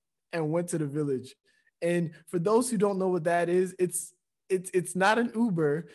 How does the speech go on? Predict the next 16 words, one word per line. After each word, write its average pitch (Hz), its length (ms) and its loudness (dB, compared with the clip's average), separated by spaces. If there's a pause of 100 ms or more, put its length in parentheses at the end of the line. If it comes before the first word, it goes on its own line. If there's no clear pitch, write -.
(300)
It's, - 420 0 (400)
I 240 60 4
don't 392 120 4
know 339 100 6
how 302 80 6
you 277 140 6
explain 208 580 0
a, - 20 2
a, 160 240 -2 (400)
a, - 20 -4
a 151 60 -4
keke 156 420 -4
for 156 140 -10
people, 139 320 -8
but 147 260 -2 (220)
it's, 180 320 -2